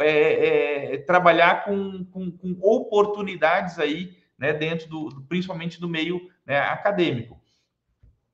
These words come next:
Oitenta e cinco por cento das profissões de dois mil e trinta,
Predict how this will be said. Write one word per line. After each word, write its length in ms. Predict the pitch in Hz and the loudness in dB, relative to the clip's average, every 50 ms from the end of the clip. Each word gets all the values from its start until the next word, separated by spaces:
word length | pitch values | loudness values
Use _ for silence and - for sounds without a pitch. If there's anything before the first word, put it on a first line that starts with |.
| - - | -6 -4
Oitenta 420 | 143 139 139 131 196 220 - 226 | -2 -2 0 0 -2 0 -2 -4
e 40 | 196 | -6
cinco 520 | - - - 214 220 208 - 180 175 165 - | -6 -6 -6 -6 -6 -6 -6 -8 -12 -12 -10
por 220 | - - 185 170 | -2 0 0 0
cento 460 | - - - - 196 202 208 - - | 0 -2 -4 -4 -4 -2 -2 -4 -4
das 160 | 151 151 151 151 | -4 -4 -6 -4
profissões 560 | - 165 160 160 - - - 175 160 156 156 | -6 -8 -8 -8 -8 -10 -8 -8 -8 -8 -8
de 60 | 151 | -6
dois 180 | 147 151 151 147 | -6 -6 -6 -4
mil 180 | 156 156 156 | -4 -4 -4
e 80 | 151 139 | -6 -6
trinta, 600 | - - 151 175 202 226 214 - - 101 80 - | -8 -6 -4 -4 -2 -2 -4 -4 -6 -8 -8 -8